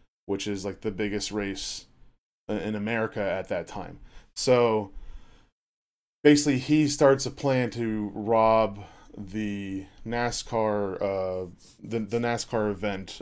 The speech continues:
uh, without them knowing. And there's all these little things, like, he, Soderbergh does a really good job of, like, putting little things here and there and, like,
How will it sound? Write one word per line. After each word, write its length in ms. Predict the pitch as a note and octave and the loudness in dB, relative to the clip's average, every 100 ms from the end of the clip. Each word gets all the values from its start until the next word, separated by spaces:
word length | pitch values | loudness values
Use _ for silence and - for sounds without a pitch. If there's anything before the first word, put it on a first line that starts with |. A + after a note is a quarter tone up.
| - | -8
uh, 120 | A2 | -8
without 240 | A2 A2 G#2 | -2 -2 -2
them 200 | G2+ G#2+ | -4 -2
knowing. 380 | A2+ G2+ F2 E2+ - - _ - | -2 -2 -6 -14 -20 -20 _ -2
And 420 | C3+ C3+ C3+ B2 | 2 4 2 -2
there's 320 | A2 C3 B2+ | 0 2 6
all 120 | C#3+ | 6
these 160 | D#3 C#3+ | 6 6
little 160 | D#3 | 4
things, 200 | D3 D3 | 6 4
like, 120 | A2+ F#2 | 2 -2
he, 100 | A2+ | -8
Soderbergh 640 | - - - - C3 D3 | -6 -6 -6 -2 0 2
does 120 | C#3+ B2 | 2 2
a 40 | |
really 120 | C3+ | 2
good 100 | C#3 | 2
job 240 | A#2 A#2+ A2 | 6 6 6
of, 80 | G#2 | 2
like, 220 | G2+ - - - - - | 0 -2 -20 -20 -16 0
putting 200 | B2+ A#2+ | 2 4
little 180 | B2+ C#3 | 4 4
things 440 | - C3+ G2+ F2 | 4 2 2 -4
here 200 | A#2+ B2 | -4 -2
and 140 | C3+ | 0
there 200 | C#3 F#2+ | 0 -2
and, 200 | E2+ F#2 | -6 -10
like, 220 | F#2+ F2 | -10 -12